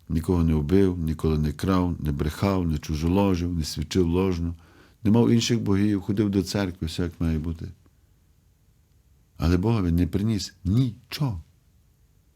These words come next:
Голодного не нагодував, спраглого не напоїв. Ніколи нікому ніяке діло милосердя не робив. Каже: "Гос-, ідіть геть від мене, вас не знаю".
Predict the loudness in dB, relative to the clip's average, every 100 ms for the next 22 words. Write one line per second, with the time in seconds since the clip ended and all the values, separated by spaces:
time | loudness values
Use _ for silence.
0 | _ _ _ _ _ _ _ _ _ _
1 | _ _ _ _ _ _ 0 4 4 4
2 | 2 0 -2 -2 0 4 6 6 2 -4
3 | -2 0 4 6 8 8 6 4 4 4
4 | 2 0 -12 _ _ _ _ _ 4 6
5 | 6 4 4 6 8 6 4 6 8 8
6 | 6 4 4 6 6 6 4 2 0 2
7 | 2 4 6 6 4 4 2 2 4 6
8 | 6 2 -4 -14 _ _ _ _ _ _
9 | _ _ _ _ _ _ _ _ _ _
10 | _ _ _ _ _ _ _ _ -2 2
11 | 4 2 0 -2 0 2 4 2 2 2
12 | 2 2 0 -2 -2 -2 -2